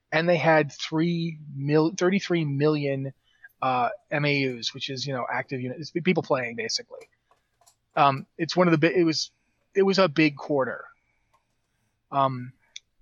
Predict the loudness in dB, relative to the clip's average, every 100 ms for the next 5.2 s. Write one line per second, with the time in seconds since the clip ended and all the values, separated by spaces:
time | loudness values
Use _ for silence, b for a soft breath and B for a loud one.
0 | _ -14 0 4 6 6 6 6 2 -6
1 | -8 b b _ -2 0 2 2 6 6
2 | 4 0 -6 -2 -2 0 -2 -2 -2 -2
3 | -4 -6 -10 -14 -14 -18 _ _ _ _
4 | _ -4 0 0 0 -4 0 2 2 0
5 | -6 -18